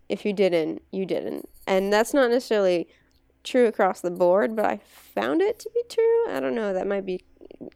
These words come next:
totally off base, but I didn't, I wasn't a huge fan, partially because it didn't really add anything to Chopper for me.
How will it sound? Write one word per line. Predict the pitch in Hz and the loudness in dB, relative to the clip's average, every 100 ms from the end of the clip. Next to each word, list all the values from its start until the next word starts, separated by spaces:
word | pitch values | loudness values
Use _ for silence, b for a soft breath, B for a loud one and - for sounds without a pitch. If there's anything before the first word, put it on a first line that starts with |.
| _ | _
totally | - 311 277 254 240 208 | 2 8 10 8 4 4
off | 156 165 | 2 0
base, | 196 82 - - B B B - | -4 -6 -8 -14 B B B 0
but | 180 175 - | 4 4 4
I | 175 185 - - | 0 0 -4 -10
didn't, | 240 247 - _ _ _ _ - | -6 -6 -10 _ _ _ _ -8
I | - | 0
wasn't | 262 247 | 2 2
a | 202 | 0
huge | - 208 190 | -4 -4 0
fan, | 185 180 185 | 2 2 0
partially | 269 294 269 | -2 -2 -4
because | 269 240 214 | -4 -6 -4
it | 180 | -6
didn't | 180 185 196 | -4 -4 -4
really | - 180 | -4 -4
add | - 160 175 | -2 -2 -2
anything | 175 - - - | -6 -6 -8 -10
to | - | -10
Chopper | - - - - | -12 -10 -10 -8
for | - | -10
me. | - - | -10 -12